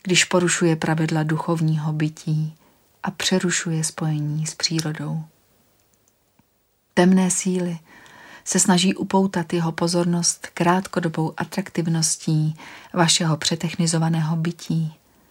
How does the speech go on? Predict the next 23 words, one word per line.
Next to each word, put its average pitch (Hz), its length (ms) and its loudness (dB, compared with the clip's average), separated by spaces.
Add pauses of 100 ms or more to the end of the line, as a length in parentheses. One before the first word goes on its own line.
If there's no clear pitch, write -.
(280)
donutit 190 540 6
ho 170 180 0
nemyslet 175 640 0
na 165 140 0
jednoduché 170 580 0
pravdy, 175 520 -6 (220)
přikázání, 165 1120 -2 (300)
vykládané 170 800 2
již 156 320 -2
v - 160 -16
Bibli. 165 360 -6 (920)
A 190 60 -2
to - 140 -2
se - 160 2
jim 170 560 2 (480)
velmi 180 420 2
často 165 360 -6
daří. 160 460 -6 (1700)
Jedním 202 360 10
ze 196 100 4
smrtelných 196 580 4
hříchů 170 840 0
člověka 165 800 -4